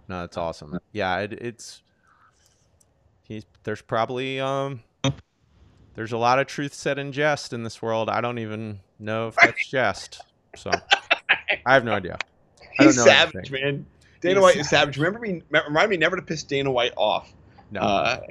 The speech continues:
Speaker 2: that would, that would crush me.
Speaker 1: Did you know that, like, him and Mark Wahlberg? Do you, do you know that I think the character in Entourage,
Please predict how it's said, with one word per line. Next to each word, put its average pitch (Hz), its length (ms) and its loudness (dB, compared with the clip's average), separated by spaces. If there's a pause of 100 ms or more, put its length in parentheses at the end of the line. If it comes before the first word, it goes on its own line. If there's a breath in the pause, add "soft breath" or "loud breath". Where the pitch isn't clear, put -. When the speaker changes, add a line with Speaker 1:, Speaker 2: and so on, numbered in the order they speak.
(100)
Speaker 2:
that 120 160 6
would, 104 180 2 (160)
that 104 100 4
would 90 140 0
crush 104 300 4
me. 82 140 -10 (280)
Speaker 1:
Did 120 140 -8
you 135 160 -4
know 151 200 2
that, 139 260 0 (200)
like, 110 400 -2
him 113 220 -8
and 120 80 -8
Mark 104 340 -2
Wahlberg? 98 640 0
Do 117 100 -10
you, 131 160 -6 (140)
do 120 80 -10
you 139 80 -4
know 151 160 -2
that 143 160 2
I 131 80 2
think 123 240 -8
the 113 80 -8
character 113 520 -6
in 104 120 -8
Entourage, 107 580 -6